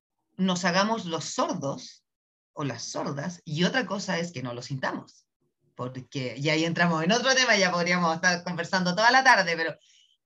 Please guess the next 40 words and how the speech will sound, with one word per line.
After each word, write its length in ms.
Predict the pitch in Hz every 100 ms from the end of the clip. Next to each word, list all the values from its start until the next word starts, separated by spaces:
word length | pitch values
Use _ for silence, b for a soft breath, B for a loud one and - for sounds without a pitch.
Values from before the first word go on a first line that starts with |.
| _
¿cuándo 380 | 165 220 392 311
vas 180 | 185
al 120 | 175 139
doctor 440 | 139 _ 139 135
tú? 300 | - 147 - _ _ _ -
Versus 460 | 143 185 170 175 -
¿cuánto 300 | 269 370 277
te 80 |
demoras 380 | 202 170 156 143
en 100 | 151
llevar 220 | 143 139
al 100 | 135
doctor 260 | 135 131 131
a 80 | 135
tu 60 | 139
hijo? 320 | 143 185 -
Ir 140 | 156 160
al 80 | 226
doctor 360 | 294 196 202 -
también 480 | 294 294 247 190
es 120 | 180 170
autocuidado. 760 | 156 175 202 214 - - - _ _ _ _ _
¿Cuánto 360 | - 285 349 370
tiempo 400 | 320 330 320 240
podemos 480 | 233 233 247 262 185
vivir 440 | 180 156 247 320
con 180 | 294 262
un 120 | 254
dolor 280 | 233 220 208
de 80 | 190
espalda? 420 | 175 123 117 -
¿Cuánto? 540 | - 202 190 175 - - _ _ _
¿Años? 540 | 147 151 170 - - _ _ _ _ _ _ _ _ _ _ _ _ _ _ _ _ _
¿Cuánto 300 | - 202 214
tiempo 280 | 202 226 226
con 140 | 220 214
un 100 | 214
dolor 240 | 208 208
de 100 | 185
muela? 480 | 180 240 294 143